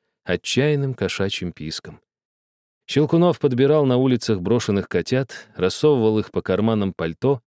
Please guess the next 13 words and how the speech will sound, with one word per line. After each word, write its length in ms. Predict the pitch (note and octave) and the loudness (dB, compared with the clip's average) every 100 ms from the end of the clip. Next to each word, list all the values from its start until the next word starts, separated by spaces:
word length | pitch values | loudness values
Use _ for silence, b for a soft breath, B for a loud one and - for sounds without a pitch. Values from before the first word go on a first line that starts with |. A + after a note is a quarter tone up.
| _ _ _ | _ _ _
ходил 360 | - C3 F3+ E3 | -2 2 4 2
с 80 | - | 0
ними 240 | C#3 B2+ | 2 2
по 180 | - G#2 | 0 0
городу 400 | A#2+ D3+ C3 A#2+ | 4 4 4 0
и 160 | - | -2
только 400 | G#2 C#3+ D3 - | -2 0 0 -2
поздним 480 | A#2 C#3 D3+ C3 C#3+ | -2 0 0 0 0
вечером 580 | A2 A2+ - G2+ G#2 G#2 _ _ | 0 0 -2 -4 -4 -6 _ _
притаскивал 720 | - F#2 G2 A2 - G#2+ G#2 | -4 -2 2 0 -2 -2 -2
голодных 480 | F#2+ F#2+ F#2+ E2 E2+ | 2 2 2 0 -4
котят 380 | - E2 F2+ D#2 | -4 -4 -4 -4
домой 420 | D#2 D#2 A2+ A#2+ | -6 -4 -4 -4